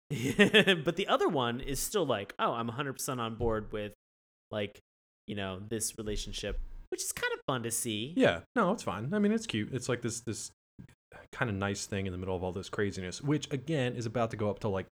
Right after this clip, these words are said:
Speaker 2: twelve, because what comes out of the darkness, Sean?
Speaker 1: Oh my God. So out of this darkness
Speaker 2: <laughs>
Speaker 1: comes a bunch of, again, like, the people that we've had, the henchmen that we've
Speaker 2: Yeah.
Speaker 1: had that have been on motorcycles have gone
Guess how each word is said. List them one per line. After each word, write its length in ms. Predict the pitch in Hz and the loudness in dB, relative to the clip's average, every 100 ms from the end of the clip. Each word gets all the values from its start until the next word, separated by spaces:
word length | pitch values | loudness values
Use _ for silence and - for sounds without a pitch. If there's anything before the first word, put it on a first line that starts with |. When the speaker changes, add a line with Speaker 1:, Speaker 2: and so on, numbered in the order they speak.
| _ | _
Speaker 2:
twelve, 560 | - 135 131 92 98 - _ _ _ | -4 2 4 4 2 -4 _ _ _
because 480 | 107 - 107 98 95 - _ _ | -6 2 4 4 0 -10 _ _
what 300 | 87 104 113 | 2 2 4
comes 260 | 147 131 139 | 2 2 2
out 120 | 131 | 2
of 60 | |
the 60 | 127 | 2
darkness, 440 | 135 113 101 85 | 2 2 0 -6
Sean? 340 | - 87 92 101 | -4 -4 -4 -2
Speaker 1:
Oh 160 | 127 123 | 0 0
my 140 | 117 | -2
God. 280 | 110 113 110 | -2 -2 -2
So 180 | - 123 - | -4 -6 2
out 180 | 123 143 | 4 4
of 100 | 143 | 2
this 160 | 139 | -2
darkness 480 | - 127 120 117 127 | 2 2 2 -2 -2
Speaker 2:
<laughs> 120 | - | -2
Speaker 1:
comes 420 | 294 117 110 110 - _ _ - | 0 2 0 0 -10 _ _ -2
a 80 | 123 117 | -2 4
bunch 240 | 156 170 | 2 2
of, 340 | - 147 131 - | 0 2 2 0
again, 260 | 170 226 180 | 0 0 2
like, 220 | 170 156 - _ - | 0 0 -2 _ -8
the 80 | 160 | -2
people 240 | 277 302 | -2 -2
that 100 | 247 | -6
we've 120 | 214 | -6
had, 320 | 160 143 135 | 0 2 2
the 60 | 131 | 0
henchmen 400 | 131 175 - 165 | -4 -4 -2 -2
that 100 | 160 | -2
we've 140 | 139 127 | -4 -4
Speaker 2:
Yeah. 180 | 117 117 | 0 2
Speaker 1:
had 280 | 113 110 - _ _ _ - | 2 -2 -14 _ _ _ -2
that 120 | 127 | 0
have 140 | 123 | 2
been 140 | 131 127 | 2 2
on 140 | 123 | 2
motorcycles 680 | 117 117 117 113 107 107 101 | 0 -2 -2 -4 -4 -8 -8
have 160 | 117 117 | -10 -4
gone 240 | 120 117 | -2 -2